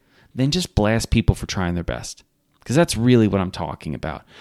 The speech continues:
When you're belittling someone who's making an effort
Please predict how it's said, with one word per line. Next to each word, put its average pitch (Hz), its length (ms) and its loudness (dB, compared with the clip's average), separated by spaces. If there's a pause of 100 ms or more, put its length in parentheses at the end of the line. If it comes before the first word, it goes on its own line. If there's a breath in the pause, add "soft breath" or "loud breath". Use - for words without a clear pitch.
(140)
When 113 120 2
you're 117 100 4
belittling 139 640 -2
someone 101 680 -4 (380 soft breath)
who's 92 220 -6
making 110 360 -2
an 95 80 -4
effort - 400 -14